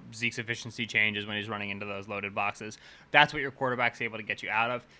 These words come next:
Kellen Moore's doing a lot of really cool stuff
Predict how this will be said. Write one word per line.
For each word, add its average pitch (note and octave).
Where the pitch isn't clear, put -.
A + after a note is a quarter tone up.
Kellen C#3
Moore's B2+
doing B2
a G#2+
lot A2
of G#2
really A2+
cool A2
stuff -